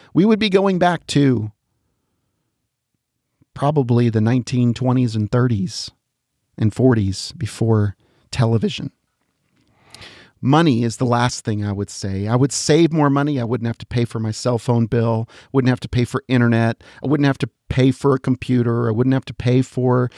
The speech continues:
devices and, uh, ancillary accessories related to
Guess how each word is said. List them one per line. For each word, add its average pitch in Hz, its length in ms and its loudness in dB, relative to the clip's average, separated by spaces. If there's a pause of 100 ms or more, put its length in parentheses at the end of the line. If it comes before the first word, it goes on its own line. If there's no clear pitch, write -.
(200)
devices 120 1000 0
and, 107 180 -4 (360)
uh, 110 240 -2
ancillary 127 760 2
accessories 113 960 -4
related 113 460 -2
to 107 460 -2